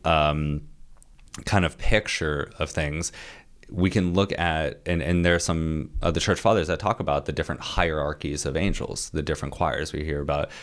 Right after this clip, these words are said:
cherubim, seraphim, thrones and powers and dominions and, and all of those, that there are all these kind of h-, levels and hierarchies of res-, angels that have different responsibilities and different, um, you know, abilities to,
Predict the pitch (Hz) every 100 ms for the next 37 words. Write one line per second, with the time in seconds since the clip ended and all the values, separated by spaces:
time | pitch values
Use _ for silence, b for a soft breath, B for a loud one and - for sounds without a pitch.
0 | B - 87 82 78 76 - 76 76 73
1 | 76 73 73 73 67 - - 85 80 78
2 | 73 71 71 - 76 73 73 78 71 73
3 | 80 78 73 73 73 78 73 71 85 78
4 | 73 71 - - 90 82 80 80 76 -
5 | B B B B - 92 87 92 92 -
6 | 101 104 - 90 78 - - - - 92
7 | 90 87 85 73 - 78 85 80 71 73
8 | 80 73 76 80 - - - - 95 85
9 | 80 82 73 85 85 80 - 78 76 85
10 | 90 85 85 80 80 73 78 82 76 -
11 | 78 71 73 76 78 - - - - -
12 | 90 76 71 69 - - - - 82 92
13 | 90 85 82 - 82 78 76 64 -